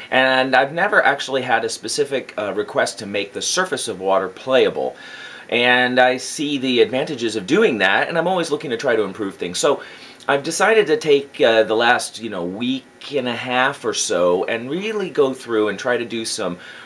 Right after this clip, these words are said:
re-examining of the materials that I use for the water effects and look at some alternatives and try to piece out a way that I can improve them. Um, so what I'm gonna do is I'm gonna walk you through all of the experiments that I did in order,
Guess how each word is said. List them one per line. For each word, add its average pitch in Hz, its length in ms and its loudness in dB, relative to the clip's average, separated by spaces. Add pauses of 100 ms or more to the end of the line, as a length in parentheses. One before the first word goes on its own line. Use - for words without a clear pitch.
(120)
re-examining 120 960 0
of 92 120 -6
the 101 40 -12
materials 104 440 -2
that 95 100 -2
I 85 40 0
use 90 340 -4
for - 100 -12
the 90 80 -4
water 87 260 0
effects 87 540 -4
and 98 240 -2
look 143 220 2
at - 120 -2
some 120 160 -6
alternatives 90 720 -4
and 87 180 -10
try 127 300 2
to 131 80 -2
piece - 460 -10
out 92 360 2
a 92 80 -6
way 98 340 0
that 95 120 -4
I 90 160 2
can 87 160 -8
improve 87 500 -8
them. 67 220 -8 (800)
Um, 110 480 4
so - 120 -6
what 190 120 2
I'm 262 80 0
gonna 202 120 0
do 120 300 4
is 98 100 0
I'm 131 60 -8
gonna 160 140 0
walk 135 340 2
you 139 100 -10
through 113 540 -4
all 123 300 2
of 131 100 -4
the 131 80 -6
experiments 113 600 -4
that 107 140 0
I 95 120 -2
did 90 340 0
in 120 220 0
order, 92 500 2